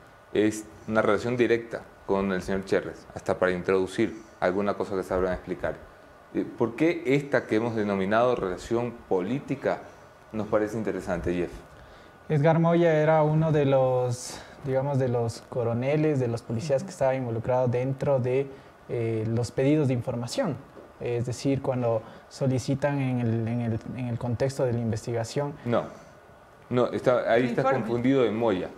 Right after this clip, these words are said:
Speaker 1: Ese es el capitán Cristian Moya.
Speaker 2: Cristian Moya, ok, ok.
Speaker 1: Eh, es otra persona. Este es un coronel, eh, especializado en aviación,
Speaker 3: En aviación.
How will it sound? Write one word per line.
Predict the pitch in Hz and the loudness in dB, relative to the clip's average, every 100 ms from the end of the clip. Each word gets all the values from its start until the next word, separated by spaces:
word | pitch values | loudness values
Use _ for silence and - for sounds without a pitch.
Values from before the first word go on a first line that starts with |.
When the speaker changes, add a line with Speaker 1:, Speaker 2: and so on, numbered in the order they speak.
| - - - - | -20 -20 -10 -2
Speaker 1:
Ese | 120 - 131 131 | 0 2 2 4
es | 131 - | 0 -2
el | 107 | -4
capitán | 98 107 - 104 123 127 - | 0 0 -2 -4 -2 -2 -6
Cristian | 117 117 117 117 101 104 | -4 -4 -4 -6 -4 -2
Moya. | 95 - - | -4 -4 -2
Speaker 2:
Cristian | 180 170 165 135 | -2 -2 -2 -2
Moya, | 131 117 110 - 127 | -2 -6 -8 -12 -10
ok, | 120 87 | -8 -6
ok. | 90 | -2
Speaker 1:
Eh, | 104 - | -2 0
es | 110 117 | 2 2
otra | 131 127 | 2 2
persona. | 113 98 87 80 - | 0 0 -4 -4 0
Este | 139 151 - 175 165 120 123 | 0 0 0 0 2 2 2
es | 120 - - | 0 -8 -4
un | 123 | -2
coronel, | 120 120 117 131 139 175 - - - - - | 2 2 2 2 2 0 -8 -20 -20 -14 0
eh, | 98 95 92 90 87 | 2 4 4 4 2
especializado | 101 101 101 110 98 87 120 127 139 - | 0 -4 -2 0 0 0 2 4 2 0
en | 98 95 | 0 0
aviación, | 90 90 214 113 104 | 0 -2 -4 -4 -4
Speaker 3:
En | |
aviación. | 98 - | -4 -10